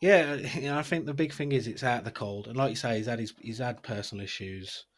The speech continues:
Um, I think he's said that his wife's on the mend now, which is great. Um, and, uh, yeah, I, <sighs> I've always been not a fan of Peters, to be honest. I've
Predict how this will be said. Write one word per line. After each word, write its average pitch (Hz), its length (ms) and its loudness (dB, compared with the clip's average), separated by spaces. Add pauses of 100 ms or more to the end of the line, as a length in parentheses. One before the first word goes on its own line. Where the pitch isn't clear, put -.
(500)
Um, 101 460 -2 (140)
I 120 60 -12
think 120 200 -2
he's 110 160 -2
said 110 240 0
that 101 140 -4
his 95 180 -10
wife's 104 280 -4
on 104 100 -4
the 101 60 -4
mend 101 300 -2
now, 92 200 -6
which 98 200 -8
is - 60 -18
great. 101 260 -6 (920)
Um, 107 500 2 (400)
and, 117 220 2
uh, 113 80 0 (140)
yeah, 139 340 8
I, 139 300 6 (640)
<sighs> - 0 -
I've 190 180 8
always 170 320 6
been 127 420 0 (1120)
not 123 340 4
a - 20 -2
fan 110 380 0 (180)
of 113 200 -4
Peters, 104 420 -6
to - 180 -8
be 98 120 -8
honest. 92 340 -12
I've 104 220 -10